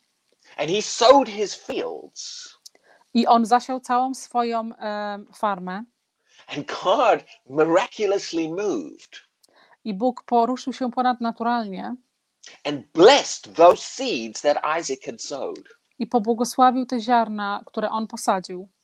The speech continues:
Speaker 1: And they grew and they flourished.
Speaker 2: I one ro-, i one rosły i rozrastały się tak przepięknie.
Speaker 1: So that Isaac was able to reap a big harvest.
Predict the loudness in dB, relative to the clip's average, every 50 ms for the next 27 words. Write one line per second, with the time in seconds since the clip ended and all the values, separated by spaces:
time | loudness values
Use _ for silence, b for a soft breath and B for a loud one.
0 | _ _ b b b b b b b -4 -4 4 6 6 6 6 4 -2 -4 0
1 | 4 4 6 6 6 4 2 2 -2 0 0 0 0 0 -4 -10 -14 -14 -12 -4
2 | 0 2 4 6 8 6 6 4 2 -2 -6 -6 -8 -10 -12 -20 _ _ _ _
3 | _ _ _ B B B B B B B _ 0 0 2 4 4 4 4 4 2
4 | -2 0 0 -2 -2 -2 0 0 0 2 0 2 2 2 0 0 -2 -8 -2 -2
5 | -2 -2 -2 -4 -2 -2 0 0 0 0 0 -2 -2 -2 -2 0 2 2 2 0
6 | -2 -6 -8 -8 -10 -6 -8 -10 -10 _ _ -4 -2 -2 -2 0 -2 -2 -2 -4
7 | -10 _ -8 -8 -8 -8 -10 _ B B B B B B B B -14 -4 -2 -2
8 | -2 0 -2 0 0 0 0 2 -2 -4 0 0 2 4 4 4 4 4 0 -2
9 | -4 -4 -8 -10 -6 -6 -6 -6 -6 -6 -10 -12 -12 -12 _ _ 4 4 4 4
10 | -4 -4 -2 0 0 0 0 -2 -8 -8 -6 -6 -6 -8 -10 -14 -18 -20